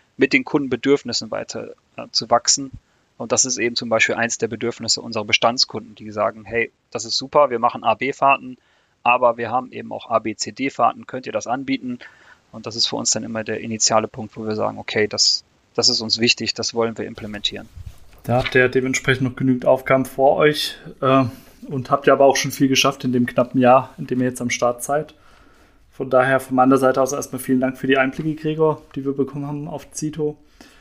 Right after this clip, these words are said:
Speaker 2: Ich denke, der eine oder andere Hörer, Hörerin wird bei euch vorbeischauen. Und ansonsten können wir auch gerne in einem halben, dreiviertel Jahr nochmal gemeinsam ins Gespräch gehen, um einfach auch zu schauen, ähm, wie viele Schritte ihr jetzt dann doch wieder weiter seid.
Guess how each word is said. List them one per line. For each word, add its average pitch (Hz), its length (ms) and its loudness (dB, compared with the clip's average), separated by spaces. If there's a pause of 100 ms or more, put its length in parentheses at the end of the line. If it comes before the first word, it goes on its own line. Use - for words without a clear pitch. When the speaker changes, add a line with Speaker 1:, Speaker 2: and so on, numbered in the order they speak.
(160)
Speaker 2:
Ich - 60 -20
denke, 127 160 -2
der 131 140 6
eine 127 140 4
oder 131 140 8
andere 127 260 0
Hörer, 135 300 0
Hörerin 131 360 0
wird 139 140 4
bei 135 100 4
euch 127 120 2
vorbeischauen. 139 640 2 (440)
Und 135 100 -6
ansonsten 127 440 0
können 131 160 -4
wir 131 80 4
auch 123 120 0
gerne 127 200 4
in 127 80 -2
einem 127 140 -4
halben, 123 240 0
dreiviertel 131 340 -6
Jahr 127 120 2
nochmal 127 520 -4
gemeinsam 131 400 4
ins 127 160 2
Gespräch 135 420 2
gehen, 127 120 -2
um 123 100 2
einfach 123 240 2
auch 123 180 -8
zu - 200 -10
schauen, 123 440 2 (540)
ähm, 123 420 0
wie 131 120 4
viele 135 120 2
Schritte 135 260 4
ihr 127 80 6
jetzt 123 220 4
dann 120 100 0
doch 117 200 -4
wieder 120 220 4
weiter 113 260 2
seid. 110 320 -6